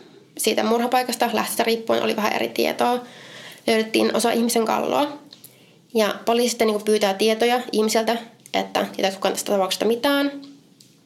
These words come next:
Ja muutaman kuukauden päästä ne saa nimettömän soiton, jossa soittaja kertoo, että kallonpala kuuluu kadonneelle Tina Sharpille. Ja alueella tehdään lisää etsintöjä ja lisää kallon osia löydetään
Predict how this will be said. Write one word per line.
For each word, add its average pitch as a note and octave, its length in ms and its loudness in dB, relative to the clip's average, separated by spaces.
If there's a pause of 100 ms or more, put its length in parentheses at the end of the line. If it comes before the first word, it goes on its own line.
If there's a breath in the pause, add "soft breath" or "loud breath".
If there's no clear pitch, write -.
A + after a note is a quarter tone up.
(380)
Ja A3 80 4
muutaman A#3 320 2
kuukauden G#3+ 400 0
päästä A3+ 440 0
ne G#3+ 100 0
saa G#3+ 160 2
nimettömän A#3 480 2
soiton, B3 360 2 (520 loud breath)
jossa A#3 180 2
soittaja A#3+ 260 0
kertoo, A#3 380 0
että A3+ 160 -2
kallonpala A3 480 0
kuuluu A3+ 320 0
kadonneelle A3 380 2 (100)
Tina A3 260 2
Sharpille. - 540 -2 (1500 loud breath)
Ja - 100 2
alueella A#3+ 240 2
tehdään G3+ 260 2
lisää A#3 300 2
etsintöjä B3 600 2 (520)
ja G#3 240 2 (100)
lisää G#3+ 260 2
kallon G3 260 0
osia G3 200 0
löydetään A#3+ 440 2